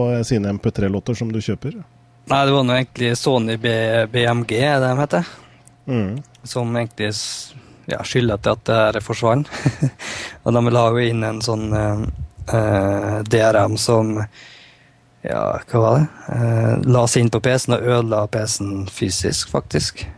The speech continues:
Speaker 1: Ja, det var det som, ja, var foranledningen, da, at du faktisk skapte, eh, ordentlige problemer for, for kundene, ja. Ja, det stemmer.
Speaker 2: Ja, jeg tror det var noe sånt der, og så, eh, ja,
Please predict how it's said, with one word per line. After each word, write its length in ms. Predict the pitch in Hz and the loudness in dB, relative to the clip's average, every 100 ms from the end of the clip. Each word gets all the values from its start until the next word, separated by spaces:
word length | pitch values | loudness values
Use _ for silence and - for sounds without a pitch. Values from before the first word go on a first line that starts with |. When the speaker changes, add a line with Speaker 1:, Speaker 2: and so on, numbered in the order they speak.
| - - - | -20 -20 -18
Speaker 1:
Ja, 280 | - - 101 | -18 -10 -6
det 80 | 104 | -4
var 100 | 104 | -2
det 160 | 101 92 | -2 -2
som, 200 | 156 175 | -2 2
ja, 120 | 170 170 165 165 | 2 4 4 4
var 160 | 151 135 | 4 2
foranledningen, 760 | - 131 104 92 95 104 135 175 | 2 0 0 -2 -4 -4 -2 -2
da, 80 | 196 | -2
at 240 | - 143 | -2 -2
du 80 | 135 | -2
faktisk 420 | 120 101 - 110 - | -2 -4 -6 -8 -8
skapte, 420 | 117 - - 107 | -10 -10 -10 -6
eh, 480 | 101 101 101 101 98 | -4 -4 -6 -6 -8
ordentlige 460 | 92 101 90 113 107 | -8 -10 -8 -6 0
problemer 460 | 113 98 87 95 104 | 0 0 -2 -6 -6
for, 400 | 120 113 110 110 | -4 -2 -2 -4
for 120 | 101 113 | -4 -2
kundene, 460 | 123 101 92 147 | -2 -2 -4 -6
ja. 40 | 220 _ _ _ - | -8 _ _ _ -10
Ja, 140 | 123 | -6
det 140 | 127 117 | -6 -4
stemmer. 240 | 151 117 | -2 0
Speaker 2:
Ja, 100 | 156 180 | 2 2
jeg 80 | 185 | 2
tror 100 | - | 2
det 60 | 170 | 2
var 80 | 175 | 2
noe 120 | 170 | 2
sånt 160 | 156 139 | 2 2
der, 240 | 143 120 | 2 4
og 140 | 127 120 | 2 -2
så, 240 | - - 127 120 120 | -4 -2 0 2 2
eh, 1700 | 117 117 113 113 110 110 - 82 - - - - - - - - 165 | 2 2 0 -2 -6 -10 -12 -14 -16 -16 -18 -16 -16 -16 -20 -10 -2
ja, 80 | 117 | 0